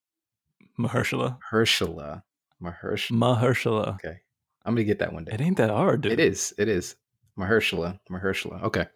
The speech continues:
Speaker 2: Um, we learned that they are still willing to give N sync money, but one twelve doesn't get a, uh, Super Bowl ad spot, which is kinda messed up.
Speaker 1: Insane.
Speaker 2: Um,
Speaker 1: Yeah. Cupid.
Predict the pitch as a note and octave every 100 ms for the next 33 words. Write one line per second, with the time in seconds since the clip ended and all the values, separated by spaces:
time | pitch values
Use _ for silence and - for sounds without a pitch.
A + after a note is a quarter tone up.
0 | - - - _ - - - G#2 G#2 G2+
1 | G2+ G#2+ A#2 G#2+ - A2 G2+ G2 - -
2 | - - _ _ - _ _ _ _ _
3 | _ - _ _ - G2+ G#2+ - D3 D3+
4 | C#3+ B2+ D3 B2+ C#3 D#3 C#3 - - G2+
5 | B2+ G#2 F#2 G2 F#2 A#2 B2 C3+ C#3 B2+
6 | A2 A2+ A2 A2+ A#2+ A2 A2+ A2 G#2+ -
7 | B2 G2+ F#2+ G2 F#2+ E2+ F2 - E2 -
8 | - _ _ _ G#2+ G2+ - - F2+ E2
9 | F2 - E2+ C#3+ D#3 A2+ G#2 - _ _
10 | _ G#2 G2+ F#2+ F#2+ F#2+ _ - D3+ C#3+
11 | G#2+ _ _ - - C#3 B2 A#2+